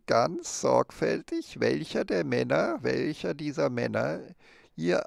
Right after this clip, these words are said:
am meisten schenkt. Und dann hat sie genetisch im Körper viele Mechanismen, die dazu führen,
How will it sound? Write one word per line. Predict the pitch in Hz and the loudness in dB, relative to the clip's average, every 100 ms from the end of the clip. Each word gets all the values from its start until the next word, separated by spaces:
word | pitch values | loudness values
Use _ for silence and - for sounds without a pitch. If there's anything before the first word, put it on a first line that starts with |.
| - | -2
am | 139 156 156 | 0 0 2
meisten | 120 131 - - - 247 247 - - | 2 2 -2 -8 -10 -10 -10 -14 -14
schenkt. | - - 151 85 78 _ _ - - _ _ _ _ _ _ _ _ _ _ - - _ _ _ _ _ | -8 2 2 2 -6 _ _ -20 -20 _ _ _ _ _ _ _ _ _ _ -20 -20 _ _ _ _ _
Und | - - | -8 0
dann | 123 147 | 0 2
hat | 170 196 | 0 0
sie | - 208 196 | -4 -6 -6
genetisch | - 131 120 143 165 - 226 - - - - | -4 -2 0 0 -2 -4 -8 -8 -12 -10 -8
im | 135 - | -6 -4
Körper | 147 147 185 - 196 190 _ _ _ | 4 4 4 2 -2 -2 _ _ _
viele | - 208 208 185 | -10 -8 0 0
Mechanismen, | 147 147 165 139 160 - - - 359 220 131 | 0 0 0 0 -2 -2 -4 -4 -4 -10 -10
die | 143 120 | -6 0
dazu | 113 101 - 110 | 0 0 -6 -8
führen, | - 110 110 120 156 294 | -6 -4 -2 -2 -4 -6